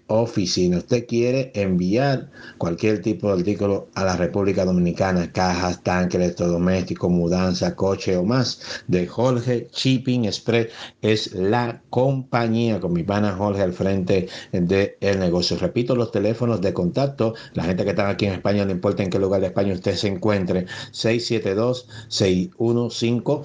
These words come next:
cincuenta cincuenta y dos y al seis cuatro tres, cuatro cuatro, nueve ocho cero ocho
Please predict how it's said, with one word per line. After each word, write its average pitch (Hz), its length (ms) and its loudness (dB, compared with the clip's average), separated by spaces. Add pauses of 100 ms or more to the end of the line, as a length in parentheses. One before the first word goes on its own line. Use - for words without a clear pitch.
(100)
cincuenta 101 480 0
cincuenta 107 380 -2
y 117 40 4
dos 107 320 0
y 110 140 0
al 113 180 0
seis 110 460 -2
cuatro 110 320 -2
tres, 98 260 0
cuatro 90 360 -2
cuatro, 101 440 0 (300)
nueve 92 360 2
ocho 98 380 0
cero 101 520 0
ocho 95 340 -2